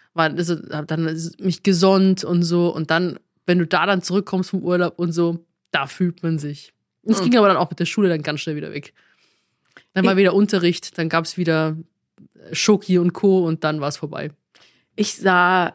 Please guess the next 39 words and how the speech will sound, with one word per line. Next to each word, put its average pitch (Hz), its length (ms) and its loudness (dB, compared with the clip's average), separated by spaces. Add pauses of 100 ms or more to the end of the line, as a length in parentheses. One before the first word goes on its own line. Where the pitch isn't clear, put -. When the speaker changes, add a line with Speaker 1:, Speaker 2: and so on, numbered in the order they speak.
(140)
Speaker 2:
ähm, 160 360 -2
immer 160 220 -12
komisch 165 400 -2
aus - 200 -12
in - 100 -14
der 147 60 -10
Schulzeit. 165 640 -4 (120)
Speaker 1:
Nein, 175 380 2
überhaupt 160 300 2
nicht. 170 100 -4
Ich 160 80 0
hab - 60 -10
Fotos 185 240 2
von 165 140 -2
dir 147 120 -6
gesehen. 147 380 -6 (160)
Speaker 2:
Ach. - 220 -6 (180)
Speaker 1:
Richtig 202 680 0
süß. - 640 -12
Speaker 2:
Nee. 190 120 -14 (300)
Speaker 1:
Ja, 240 220 2
doch. 247 240 -4
Speaker 2:
Schräg. - 420 -6 (240)
Speaker 1:
Glaubst 226 180 2
du, 302 60 4
Speaker 2:
Ich 269 40 4
Speaker 1:
wir 262 40 4
wären 269 100 4
in 233 60 4
der 220 60 4
Schulzeit 254 420 2
befreundet 202 460 2
gewesen? 247 380 -6 (2000)
Speaker 2:
Nee, 226 80 -18 (480)
ich - 120 -20
glaub - 260 -8
nicht. 180 240 -6
Speaker 1:
Warum 185 680 4 (160)
nicht? - 360 0